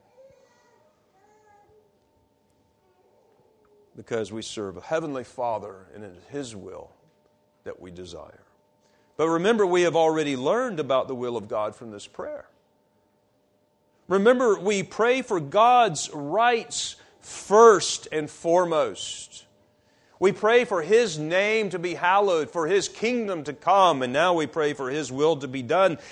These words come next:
And all of that presses upon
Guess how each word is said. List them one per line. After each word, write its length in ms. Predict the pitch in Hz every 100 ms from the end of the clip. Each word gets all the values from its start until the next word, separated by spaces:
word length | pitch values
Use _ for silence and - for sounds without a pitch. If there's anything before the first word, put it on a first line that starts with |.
| -
And 120 | 160
all 380 | 165 220 254 262
of 120 | 220
that 280 | 185 185 - - _ _ _
presses 600 | - 196 247 233 202 151 156
upon 880 | 156 - 180 170 160 139 113 104